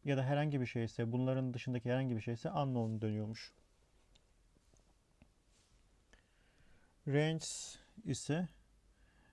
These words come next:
e, Kotlin'de aralıklar in operatörüyle, e,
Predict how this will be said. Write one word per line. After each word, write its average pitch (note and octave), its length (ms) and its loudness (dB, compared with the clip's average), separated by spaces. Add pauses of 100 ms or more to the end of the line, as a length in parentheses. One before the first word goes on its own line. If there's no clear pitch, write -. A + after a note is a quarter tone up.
(160)
e, C#3+ 80 2 (1600)
Kotlin'de D#3 480 0
aralıklar D3+ 600 2 (420)
in D#3 280 4 (440)
operatörüyle, C#3 920 0 (640)
e, A#2 340 2